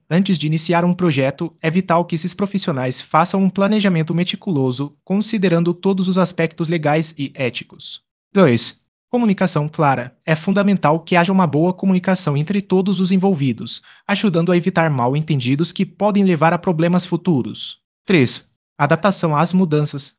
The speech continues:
Mudanças podem ocorrer a qualquer momento no setor da construção, e engenheiros e arquitetos precisam ser flexíveis e prontos para se adaptar.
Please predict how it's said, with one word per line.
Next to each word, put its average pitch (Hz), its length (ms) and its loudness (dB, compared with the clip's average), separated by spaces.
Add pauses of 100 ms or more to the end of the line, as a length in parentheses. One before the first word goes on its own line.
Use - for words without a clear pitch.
Mudanças 160 480 0
podem 208 380 0
ocorrer 185 380 0
a 185 60 2
qualquer 175 340 -2
momento 160 480 0
no 170 100 0
setor 180 320 -2
da 170 100 0
construção, 190 720 -4 (220)
e 165 80 -2
engenheiros 156 640 2
e 170 120 -2
arquitetos 185 600 0
precisam 202 480 -2
ser 202 180 0
flexíveis 196 680 -2
e 180 60 -2
prontos 196 440 0
para 180 220 0
se 185 160 0
adaptar. 151 560 -4